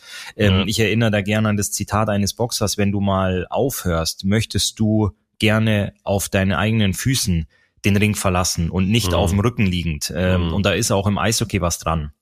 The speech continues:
Speaker 1: Du möchtest vom Eis fahren, du möchtest vom Eis gleiten, nochmal eine Ehrenrunde fahren, nochmal den, den Fans winken und das Ganze dann, das Ganze dann hinter dir lassen. Und, äh, dementsprechend,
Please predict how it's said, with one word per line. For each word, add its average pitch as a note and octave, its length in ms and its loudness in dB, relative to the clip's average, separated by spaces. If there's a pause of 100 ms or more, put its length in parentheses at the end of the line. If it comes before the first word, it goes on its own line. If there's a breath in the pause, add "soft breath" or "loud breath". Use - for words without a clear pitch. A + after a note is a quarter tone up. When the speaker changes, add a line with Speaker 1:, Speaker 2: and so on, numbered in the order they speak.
(680)
Speaker 1:
Du A2+ 80 2
möchtest G#2+ 380 2
vom G2+ 160 2
Eis G#2+ 220 0
fahren, F#2 180 2
du F#2 80 2
möchtest G2+ 300 -2
vom G2+ 120 2
Eis G#2 220 0
gleiten, G2+ 320 0
nochmal G2 220 2
eine G2 100 2
Ehrenrunde G2+ 480 0
fahren, F#2+ 380 0 (360 loud breath)
nochmal G#2 280 4
den, G2+ 260 0
den G2 160 0
Fans A2+ 400 0
winken G#2 400 0
und F#2+ 140 0
das G2 120 -2
Ganze G#2 300 0
dann, F#2+ 340 2
das F2+ 160 -6
Ganze G2+ 280 0
dann F#2+ 120 2
hinter A2 260 0
dir E2+ 120 -4
lassen. D#2 400 -8
Und, D#2+ 360 -6
äh, E2 260 -2
dementsprechend, F#2+ 720 0